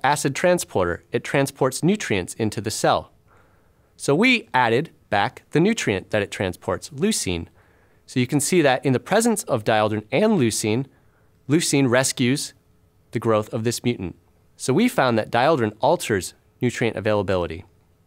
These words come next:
And we hope that this can inform studies in human cells. So I've shown you today that we can use yeast to study human toxicity by showing you an example with dieldrin, which alters nutrient availability.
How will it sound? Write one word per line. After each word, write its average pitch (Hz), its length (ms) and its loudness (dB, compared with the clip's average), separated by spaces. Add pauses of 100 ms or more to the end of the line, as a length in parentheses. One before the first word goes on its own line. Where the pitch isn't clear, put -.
(1160)
And 123 80 0
we 127 80 2
hope 202 280 2
that 123 120 0
this 175 160 0
can 147 160 2
inform 120 460 2 (280)
studies 120 420 0
in 117 140 -2
human 113 320 0
cells. 85 500 -4 (2250)
So - 140 0
I've 151 100 0
shown 269 200 4
you 240 80 4
today 120 280 2
that 117 120 2
we 131 80 0
can 127 140 2
use 120 220 2
yeast 180 320 0
to 131 80 -4
study 185 280 2
human 143 300 2
toxicity 95 680 -4 (1500)
by 123 120 2
showing 170 320 4
you 135 360 2
an 135 80 2
example 127 520 2
with 120 180 -2
dieldrin, 135 580 2
which 117 240 -2
alters 131 380 0
nutrient 123 360 0
availability. 85 640 -2